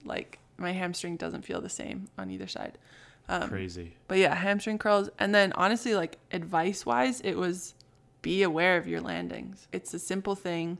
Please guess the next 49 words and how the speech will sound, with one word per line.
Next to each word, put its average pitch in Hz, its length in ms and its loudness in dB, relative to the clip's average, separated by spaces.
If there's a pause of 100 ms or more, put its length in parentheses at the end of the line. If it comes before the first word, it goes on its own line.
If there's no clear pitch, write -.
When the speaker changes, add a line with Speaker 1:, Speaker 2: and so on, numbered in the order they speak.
Speaker 1:
to 214 80 -2
think 202 220 2
about, 175 580 4
but 202 100 4
when 202 120 6
you 196 80 4
try 214 200 2
to - 100 2
implement 208 340 2
it 180 80 0
in 175 100 -2
a 170 40 -4
game, 190 200 0
like, 175 220 -2
I 175 60 2
remember 190 280 2
coming 175 260 -2
back 165 460 -2
and 165 560 -2 (220)
being 180 260 2 (220)
awful 165 640 4 (180)
for, 180 140 -2
like, 175 320 2 (280)
a 185 120 2
whole 185 340 0
month. 160 460 -4 (420)
Because, 196 260 0
I 202 60 4
mean, 185 160 2
not 180 160 4
only 190 200 4
had 180 120 -4
I 170 80 -2
not 165 220 -4
played 175 220 0
in 170 120 -2
nine 160 180 -2
months, 170 200 -2
but - 240 -6 (500)
I 185 120 4
was 180 280 0 (580)
only 190 340 6
thinking 165 400 -4
about 151 260 -4
landings, - 600 -10 (100)
and 180 100 -2
I 180 40 2
was 170 160 -2
so 175 760 2